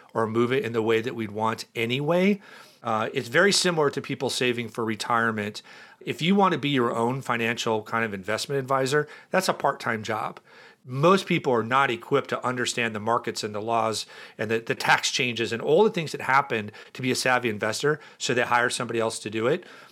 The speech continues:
Well, we've put them in charge of their own retirement with four oh one Ks. A lot of this is gonna happen with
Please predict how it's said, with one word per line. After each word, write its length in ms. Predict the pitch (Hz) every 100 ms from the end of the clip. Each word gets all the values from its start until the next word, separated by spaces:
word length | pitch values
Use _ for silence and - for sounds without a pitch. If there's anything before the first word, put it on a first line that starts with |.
| _ -
Well, 320 | 139 139 - - -
we've 480 | - 147 131 160
put 180 | - 185
them 140 | 175 143
in 80 |
charge 320 | 127 151 147 127
of 80 |
their 160 | 127 127
own 120 | 131
retirement 420 | 120 - 135 123
with 80 | 110
four 200 | - 120
oh 40 | 110
one 160 | 107
Ks. 500 | 104 143 120 107 - - - - 139
A 100 | 131
lot 300 | 131 139 151
of 100 | 147
this 160 | -
is 80 | 117
gonna 180 | 131 113
happen 340 | 113 110 110
with 280 | 104 101